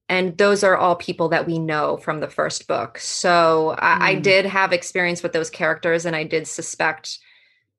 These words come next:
Speaker 1: that I, I had no reason to think that she couldn't trust them. But I also think as a standalone, I think that they're clearly positioned as removed from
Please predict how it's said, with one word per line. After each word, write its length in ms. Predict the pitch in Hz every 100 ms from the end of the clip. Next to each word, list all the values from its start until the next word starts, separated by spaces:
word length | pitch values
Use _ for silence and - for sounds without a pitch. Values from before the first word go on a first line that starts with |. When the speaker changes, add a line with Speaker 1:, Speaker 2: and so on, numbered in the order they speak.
| _ -
Speaker 1:
that 500 | 165 160 - - - _ _ _ _ _ - _ -
I, 140 | 190
I 120 | 160
had 160 | 214 226
no 160 | 226 214
reason 320 | 214 190 185
to 100 | 185
think 380 | - 175 165 -
that 220 | 160 160
she 160 | - 175
couldn't 260 | 180 165
trust 360 | - 170 160 -
them. 360 | 170 165 175 170
But 140 | 226
I 140 | 233
also 300 | 277 294 277
think 240 | 254 247 233
as 160 | 208
a 40 | 196
standalone, 960 | - 202 202 196 180 180 165 165 160 165 _ _ _ _ -
I 100 | 180
think 380 | - 196 196
that 420 | - 170 165 156 -
they're 520 | - 170 175 170 165 - _ _ _ _
clearly 320 | - 240 208
positioned 640 | 196 196 170 180 180 160 160
as 580 | - 160 151 156 - - _ _ _ _
removed 880 | 180 208 202 196 208 214 233 220 - - _ -
from 640 | 202 190 180 175 175 175